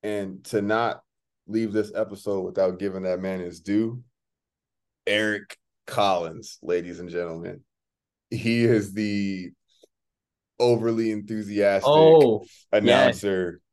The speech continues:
Speaker 2: Shout
Speaker 1: for the
Speaker 2: out to
Speaker 1: Charlotte
Speaker 2: Eric
Speaker 1: Hornets.
Speaker 2: Collins.
Speaker 1: I'm hoping,
Speaker 2: Baller.
Speaker 1: I am hoping that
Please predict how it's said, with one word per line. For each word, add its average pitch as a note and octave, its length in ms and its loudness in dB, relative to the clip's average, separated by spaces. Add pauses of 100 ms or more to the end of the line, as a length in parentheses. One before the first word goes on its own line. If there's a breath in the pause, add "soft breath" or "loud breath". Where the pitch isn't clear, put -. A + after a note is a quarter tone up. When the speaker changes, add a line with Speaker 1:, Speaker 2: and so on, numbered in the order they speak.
(140)
Speaker 2:
Shout - 220 2
Speaker 1:
for B2 40 4
the B2 60 4
Speaker 2:
out B2 60 4
to A2+ 60 4
Speaker 1:
Charlotte F#2+ 200 4
Speaker 2:
Eric A2+ 140 0
Speaker 1:
Hornets. F2+ 280 -4
Speaker 2:
Collins. F#2+ 360 -10 (420)
Speaker 1:
I'm A2+ 280 -2
hoping, G#2 500 2 (120)
Speaker 2:
Baller. F2+ 60 -16 (460)
Speaker 1:
I A2+ 160 0
am A#2 120 -2
hoping G#2 520 -2
that F2 360 -4